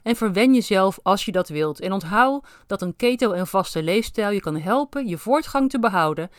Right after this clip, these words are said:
en een geweldige reis met vrienden en familie je gewicht en je gezondheid niet hoeft te saboteren.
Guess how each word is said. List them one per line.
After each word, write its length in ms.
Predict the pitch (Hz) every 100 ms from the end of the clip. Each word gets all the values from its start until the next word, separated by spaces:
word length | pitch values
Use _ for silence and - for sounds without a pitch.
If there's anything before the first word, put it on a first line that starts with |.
| - _
en 180 | - 165
een 60 |
geweldige 600 | 151 160 151 277 302 -
reis 300 | 220 196 202
met 160 | - -
vrienden 380 | - 302 294 233
en 80 | 247
familie 440 | 214 196 185 196 - - _
je 140 | 156
gewicht 500 | 170 185 196 302 -
en 100 | -
je 80 | 254
gezondheid 680 | 262 202 190 190 170 185 - _
niet 360 | 196 226 269
hoeft 260 | - 175 180
te 80 | 254
saboteren. 720 | 247 240 254 175 139 131